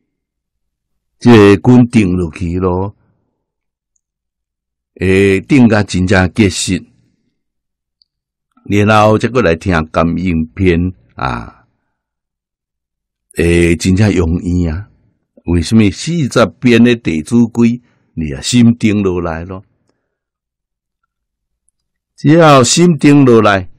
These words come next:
学物件就会真紧。你这个啊，用三个月时间啊，去学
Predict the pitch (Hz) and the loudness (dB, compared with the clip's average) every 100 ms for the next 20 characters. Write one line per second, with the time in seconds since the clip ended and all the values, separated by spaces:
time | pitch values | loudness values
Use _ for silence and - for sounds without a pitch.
0 | _ - 104 110 107 117 113 98 76 73 | _ -2 2 2 0 -2 -2 -2 -4 -8
1 | - 92 90 80 139 101 78 _ _ _ | -12 -8 -8 -8 -8 -10 -10 _ _ _
2 | _ _ _ _ _ _ _ _ _ _ | _ _ _ _ _ _ _ _ _ _
3 | _ _ _ _ _ _ _ 50 50 _ | _ _ _ _ _ _ _ _ _ _
4 | _ _ _ _ _ _ - 95 90 87 | _ _ _ _ _ _ 0 2 4 4
5 | 76 76 - _ _ _ _ _ _ - | 2 -2 -6 _ _ _ _ _ _ -2
6 | 113 - 107 101 82 69 _ 90 90 90 | -2 2 4 4 2 -4 _ -6 -4 -2
7 | 82 85 80 73 _ _ _ - 87 90 | -2 -4 -6 -8 _ _ _ -10 -8 -6
8 | - 120 104 95 - - 90 87 85 107 | -2 0 0 -4 -6 -12 -10 -12 -4 -2
9 | 104 104 90 - _ _ _ _ - 110 | 0 0 -2 -6 _ _ _ _ -6 -6